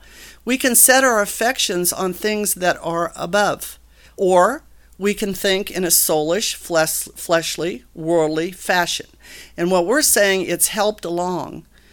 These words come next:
by the way you've been treated and rejected or loved and approved of with these wounds that reside on you on the inside. So we're gonna talk about a process to renew the mind, and then we're gonna also talk about a process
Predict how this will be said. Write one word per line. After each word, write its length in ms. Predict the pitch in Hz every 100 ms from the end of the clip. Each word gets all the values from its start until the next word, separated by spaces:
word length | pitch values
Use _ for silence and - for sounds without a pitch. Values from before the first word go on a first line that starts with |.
| -
by 60 |
the 60 | 175
way 160 | 185
you've 180 | 185 180
been 160 | 156 156
treated 520 | - 202 196 196 185
and 120 | 156 160
rejected 680 | 151 165 165 - 165 160 170
or 160 | - 151
loved 420 | 156 170 165 165 -
and 100 | 156
approved 460 | 139 - 196 170
of 300 | 156 147 143 - - - -
with 100 | 170
these 240 | 175 160
wounds 360 | 165 185 180 175
that 120 | -
reside 540 | 156 160 175 165 165
on 220 | 165 160 160
you 220 | 160 160
on 100 | -
the 120 | 151
inside. 420 | 147 151 - 220 180
So 100 | 180
we're 120 | 180
gonna 120 | 180
talk 240 | 175 180
about 200 | 170 170
a 40 | 151
process 640 | - 185 180 - 185 - - - - -
to 120 | 190
renew 340 | 175 180 233
the 100 | 277
mind, 380 | 247 190 185 190
and 240 | - 170
then 120 | 170 180
we're 100 | 180
gonna 240 | 151 160
also 320 | 185 240 -
talk 260 | 262 214 196
about 220 | 185 175
a 40 |
process 640 | 175 185 170 - 170 170